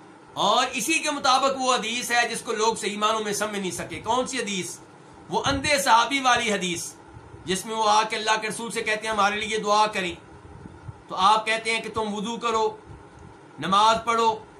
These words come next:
اللہ کی جانب متوجہ ہو جاؤ اور اللہ سے یہ الفاظ کہو۔ تو وہ بھی دراصل آپ کی دعا کا وسیلہ ہے، لیکن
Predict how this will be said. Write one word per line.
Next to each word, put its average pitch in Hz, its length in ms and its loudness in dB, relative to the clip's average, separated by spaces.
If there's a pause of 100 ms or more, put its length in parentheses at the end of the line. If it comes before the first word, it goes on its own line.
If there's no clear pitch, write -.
(260)
اللہ 220 380 2
کی 247 60 -8
جانب 220 320 0
متوجہ 214 460 -2
ہو 220 160 2
جاؤ 220 260 2 (800)
اور 180 180 2
اللہ 226 400 4
سے 226 80 -4
یہ 220 140 -4
الفاظ 226 480 4
کہو۔ 214 300 2 (520)
تو 180 80 -8
وہ 277 580 2 (180)
بھی 269 220 0
دراصل 254 680 0 (200)
آپ 240 520 6
کی 285 180 -2
دعا 247 320 6 (100)
کا 294 80 2
وسیلہ 214 540 0
ہے، 104 120 -14 (600)
لیکن 180 220 -2